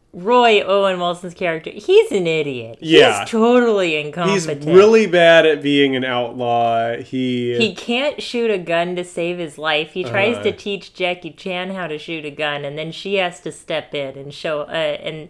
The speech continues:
Speaker 1: uh, show them what, how it's done. And it's interesting because she has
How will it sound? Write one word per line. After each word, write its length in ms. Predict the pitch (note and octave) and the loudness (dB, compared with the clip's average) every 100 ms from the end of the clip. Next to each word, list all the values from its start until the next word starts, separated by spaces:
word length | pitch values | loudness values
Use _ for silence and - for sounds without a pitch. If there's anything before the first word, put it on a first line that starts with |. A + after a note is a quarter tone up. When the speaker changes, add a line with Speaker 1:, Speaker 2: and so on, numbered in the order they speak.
| - | -8
Speaker 1:
uh, 300 | E3 D#3 D3+ | -4 -4 -6
show 260 | - E3 | -8 -8
them 240 | D#3 D3 D3 | -6 -8 -8
what, 200 | D3 - - E3 E3+ - | -10 -10 -20 -20 -18 -14
how 200 | - D#3 | -6 -4
it's 220 | C#3 C#3+ | -4 -10
done. 560 | C#3+ E3+ D#3 B2+ A#2+ C#3 - - - - - | -2 0 0 -4 -10 -18 -20 -20 -20 -20 -4
And 100 | B3 | -2
it's 160 | D#4 | -2
interesting 600 | - D#4 G4+ G4+ - D4 | -6 -8 -2 -4 -4 -8
because 260 | A#3 A3 A3+ | -8 -6 -6
she 200 | - A3+ | -4 -6
has 240 | A#3 A3+ | -6 -8